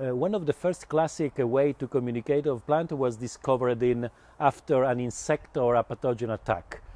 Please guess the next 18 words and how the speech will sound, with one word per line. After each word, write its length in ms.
So 180
let's 240
say 340
that 160
you 80
have 180
a 60
plant, 440
there 140
is 140
an 100
insect 440
arriving, 680
starting 520
to 180
eat 160
the 140
leaves, 420